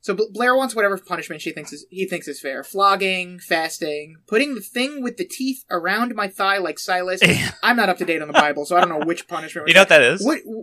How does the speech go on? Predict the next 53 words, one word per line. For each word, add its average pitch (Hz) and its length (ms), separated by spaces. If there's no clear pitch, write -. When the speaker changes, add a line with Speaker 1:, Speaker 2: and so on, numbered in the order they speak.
Speaker 1:
which 330 180
of 262 120
those 233 240
do 202 60
you 214 120
think 196 180
would 180 140
be 185 80
the 165 80
most, 165 300
would 180 220
be 190 100
the 170 80
most 160 160
appropriate 147 340
punishment? 135 220
Speaker 2:
I 131 80
think 202 140
Speaker 1:
No, 208 60
I - 40
Speaker 2:
the - 80
Speaker 1:
don't. - 60
Speaker 2:
teeth 151 180
thing. 90 240
I, 113 160
I 135 80
think 240 160
it's 247 140
like, 180 100
it's 143 160
one 165 80
of 160 60
these 147 180
old 123 180
school, 127 240
like, 107 140
torture 113 320
things 98 240
where 101 100
you 101 80
put, 113 220
like, 101 200
this, 101 220
uh, 95 280
this 95 200
thing 127 140
inside 101 360
of 113 100
you. 143 280
If 110 140
you're 98 120
a 85 60
woman, 123 320